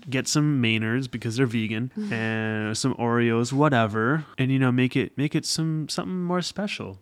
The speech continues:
Speaker 1: because it only takes you, like, twenty minutes to start a pillow fort, and it's fun.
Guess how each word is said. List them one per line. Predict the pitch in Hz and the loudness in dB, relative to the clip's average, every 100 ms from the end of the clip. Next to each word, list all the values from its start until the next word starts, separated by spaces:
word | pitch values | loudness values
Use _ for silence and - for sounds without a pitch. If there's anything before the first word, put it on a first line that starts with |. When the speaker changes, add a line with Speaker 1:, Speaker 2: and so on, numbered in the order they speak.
| - | -16
Speaker 1:
because | 120 117 110 - - _ | -12 -10 -10 -10 -18 _
it | 127 | -8
only | 123 175 | -4 -4
takes | 170 - 180 - | -2 -2 -2 0
you, | 117 | 0
like, | 107 | 0
twenty | - 117 147 | -4 -2 0
minutes | 160 165 151 | 2 0 -2
to | 135 | -4
start | - 143 | -4 0
a | |
pillow | 143 165 | 2 2
fort, | 143 120 120 127 | 2 0 -2 -2
and | 123 120 | -4 -2
it's | 143 - | -2 -2
fun. | - 170 165 160 | 4 6 6 4